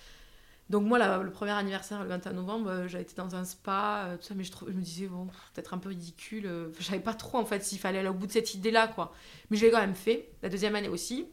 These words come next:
et il s'avère que la dernière, la troisième année, ça allait mieux,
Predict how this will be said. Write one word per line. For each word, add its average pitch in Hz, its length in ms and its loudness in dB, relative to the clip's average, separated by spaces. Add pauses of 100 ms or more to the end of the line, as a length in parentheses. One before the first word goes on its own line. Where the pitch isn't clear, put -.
(320)
et 180 60 -6
il 180 40 -6
s'avère 208 260 -2
que - 120 -8
la 175 200 0
dernière, 170 300 -2
la 165 200 -4
troisième 185 360 -6
année, 202 340 0 (540)
ça 202 140 2
allait 190 160 2
mieux, 226 260 2